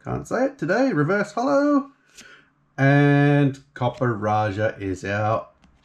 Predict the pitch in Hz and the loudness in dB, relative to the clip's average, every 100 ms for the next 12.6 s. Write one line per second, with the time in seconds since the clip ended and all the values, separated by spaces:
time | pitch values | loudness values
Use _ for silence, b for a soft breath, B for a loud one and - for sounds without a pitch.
0 | _ _ _ _ _ _ - 110 117 117 | _ _ _ _ _ _ -2 0 2 0
1 | 117 104 92 92 - 101 95 - 98 98 | -2 -6 -4 -4 -6 -8 -8 -6 -6 -6
2 | - _ - _ _ _ _ b b b | -10 _ -20 _ _ _ _ b b b
3 | b b b b - 113 110 107 110 127 | b b b b -6 0 0 0 -2 -2
4 | 123 117 110 - 117 - 113 113 113 110 | -2 -2 -10 -6 -6 -4 -4 0 0 0
5 | 110 120 120 - _ _ _ _ _ _ | 0 -2 -4 -8 _ _ _ _ _ _
6 | _ B B B B B B B B _ | _ B B B B B B B B _
7 | - 131 143 120 107 - - 101 98 98 | -10 0 2 2 -2 -8 -12 -8 -4 -4
8 | 101 104 107 110 104 - - - 101 104 | -4 -2 -2 0 -2 -8 -18 -6 -4 -2
9 | 104 101 - - - _ 120 120 110 - | -4 -6 -12 -20 -20 _ -4 -2 -2 -6
10 | - - - - - - _ b b b | -10 -18 -18 -18 -20 -20 _ b b b
11 | b b b b _ _ _ - 123 131 | b b b b _ _ _ -2 -2 -2
12 | - - - - _ - | -6 -6 -6 -8 _ -20